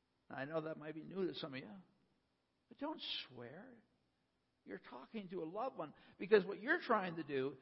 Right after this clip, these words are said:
is to work your leverage on that other person. And you're gonna use every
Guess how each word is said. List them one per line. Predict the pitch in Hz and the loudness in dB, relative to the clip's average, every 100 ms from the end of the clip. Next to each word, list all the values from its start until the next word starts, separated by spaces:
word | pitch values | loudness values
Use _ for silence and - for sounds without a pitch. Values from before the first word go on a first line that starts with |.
| - | -8
is | - 165 | -6 -4
to | 151 | -4
work | 143 170 233 247 - - - | 2 10 10 10 0 -16 -16
your | 160 185 175 160 156 151 - 131 | -2 2 8 8 6 0 -10 -4
leverage | 147 180 170 151 123 - | 6 6 6 0 -2 -4
on | 139 147 139 | 2 4 4
that | 131 127 | -2 -4
other | 123 127 | -4 -4
person. | - 117 101 - - - _ _ _ 123 | -8 -12 -12 -18 -18 -20 _ _ _ -10
And | 143 | -2
you're | 226 | 6
gonna | 240 220 | 6 6
use | 190 165 - | 2 0 8
every | 196 220 220 208 | 8 8 4 0